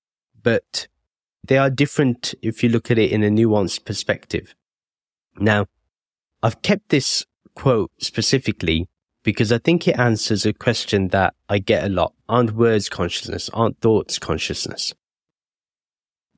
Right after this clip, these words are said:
And then, if so,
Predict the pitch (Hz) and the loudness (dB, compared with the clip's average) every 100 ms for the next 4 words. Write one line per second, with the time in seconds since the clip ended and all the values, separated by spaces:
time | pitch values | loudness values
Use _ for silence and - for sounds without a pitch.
0 | - 110 104 104 101 - _ _ _ _ | -2 2 4 2 0 -8 _ _ _ _
1 | _ _ _ _ _ - 151 - - 135 | _ _ _ _ _ -4 -4 -2 -2 2
2 | 95 85 110 | 2 2 -2